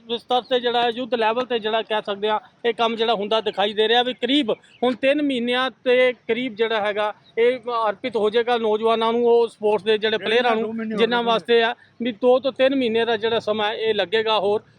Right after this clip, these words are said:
Speaker 1: ਜਦੋਂ ਇਹ ਪੂਰੀ ਤਰ੍ਹਾਂ ਤਿਆਰ ਹੋ ਕੇ ਨੌਜਵਾਨਾਂ ਦੇ ਹਵਾਲੇ ਕਰ ਦਿੱਤਾ ਜਾਏਗਾ ਤੇ ਉਹ ਆਪਣਾ ਜਿਹੜੇ ਆ ਵੀ ਕਹਿ ਸਕਦੇ ਆ ਪ੍ਰੈਕਟਿਸ ਹੈਗੀ ਆ ਜਿਹੜੀ ਇੱਥੇ ਸਾਰੀ ਕਰਦੇ ਦਿਖਾਈ ਦੇਣਗੇ। ਕਰੋੜਾਂ ਰੁਪਏ ਦੀ ਲਾਗਤ ਨਾਲ ਇਹ ਤਿਆਰ ਹੋ ਰਿਹਾ। ਬੜੇ ਵੱਡੇ ਲੈਵਲ 'ਤੇ ਜਿਹੜਾ ਇਹ, ਮ, ਡਿਮਾਂਡ ਸੀਗੀ ਸਰਹੱਦੀ ਇਲਾਕੇ ਦੇ ਵਿੱਚ, ਕੋਈ ਵੀ ਇਹੋ ਜਿਹਾ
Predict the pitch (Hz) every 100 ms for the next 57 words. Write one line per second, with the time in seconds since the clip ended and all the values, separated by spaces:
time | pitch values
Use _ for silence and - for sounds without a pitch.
0 | - 226 240 233 233 240 233 233 226 214
1 | 202 208 202 190 220 214 - - 220 220
2 | 220 220 220 214 202 202 208 208 185 214
3 | 226 208 208 214 220 226 208 202 214 202
4 | 214 208 185 - - 214 226 226 220 226
5 | 208 220 214 214 208 196 226 214 208 214
6 | 214 208 208 220 202 220 196 196 196 190
7 | 185 202 180 185 196 208 226 240 254 294
8 | 320 302 277 269 254 214 220 226 208 -
9 | - - 240 - 214 214 196 208 220 220
10 | - - 202 233 240 208 214 262 240 226
11 | 240 240 233 233 240 240 233 - _ 240
12 | 233 175 208 208 254 262 269 254 262 247
13 | 208 220 254 226 254 240 240 240 233 247
14 | 269 254 214 233 240 226